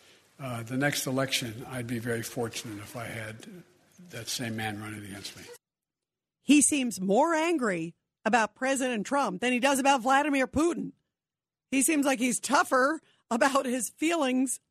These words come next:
Speaker 2: on Trump than he is on Vladimir Putin. And do you honestly believe what he just said is that, "I really wonder if you'll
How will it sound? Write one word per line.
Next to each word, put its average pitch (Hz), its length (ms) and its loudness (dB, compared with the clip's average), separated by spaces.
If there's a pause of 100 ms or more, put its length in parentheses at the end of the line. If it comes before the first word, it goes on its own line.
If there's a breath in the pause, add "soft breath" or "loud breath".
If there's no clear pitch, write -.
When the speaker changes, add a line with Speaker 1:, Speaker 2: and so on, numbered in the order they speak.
(200)
Speaker 2:
on 233 180 4
Trump 285 460 2 (420)
than 302 140 6
he 302 160 2
is 320 140 2
on 302 160 4
Vladimir 320 460 2
Putin. 294 500 -2 (920)
And 247 160 4
do 233 120 6
you 403 240 8 (100)
honestly 302 540 2
believe 226 680 -2
what 214 160 2
he 330 220 2
just 269 360 0
said 196 420 0 (500)
is 240 200 2
that, 233 320 4 (460)
"I 233 200 4
really 262 320 0
wonder 226 400 4
if 190 160 -4
you'll 190 160 2